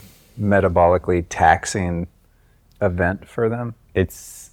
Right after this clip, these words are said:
Speaker 2: it's super interesting. I know that, like, naturally,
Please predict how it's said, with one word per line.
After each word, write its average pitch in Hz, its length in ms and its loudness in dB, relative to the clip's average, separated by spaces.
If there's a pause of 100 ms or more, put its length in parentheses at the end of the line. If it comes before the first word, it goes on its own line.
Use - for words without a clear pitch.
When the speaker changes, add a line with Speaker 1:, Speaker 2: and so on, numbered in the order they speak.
Speaker 2:
it's 95 200 -2
super 120 300 2
interesting. 98 400 2
I 92 60 0
know 104 120 2
that, 123 360 6
like, 92 200 -4
naturally, 98 920 -2